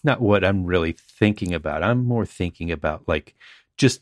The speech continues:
these big cinematic movies and how architecture plays a huge role in,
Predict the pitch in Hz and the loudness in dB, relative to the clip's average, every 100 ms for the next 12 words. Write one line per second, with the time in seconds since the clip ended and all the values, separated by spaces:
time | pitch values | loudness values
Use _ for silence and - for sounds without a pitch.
0 | - 120 107 95 101 90 - - 95 90 | -2 2 2 2 0 0 -2 0 2 2
1 | 85 80 - 98 85 90 90 78 - - | 2 0 -4 -4 0 2 2 -2 -6 -10
2 | - - 87 85 85 - 92 95 95 87 | -8 -2 0 0 -4 -2 0 2 4 2
3 | 85 _ - - - _ - 90 - 92 | -2 _ -20 -20 -20 _ 0 0 0 -4
4 | 87 - 85 - 82 80 73 - - 127 | -4 -6 -6 -2 -2 -4 -8 -4 4 6
5 | 131 - 85 82 80 82 78 | 6 2 -2 0 -2 -6 -6